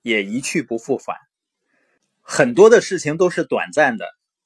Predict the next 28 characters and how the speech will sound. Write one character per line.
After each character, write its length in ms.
错 380
过 180
这 160
些 260
呢， 220
就 220
意 160
味 180
着 260
错 280
过 180
了 140
生 280
活。 140
他 160
们 140
会 180
等 220
到 160
你 120
退 220
休 240
吗？ 160
因 160
为 80
我 240
们 80
啊， 160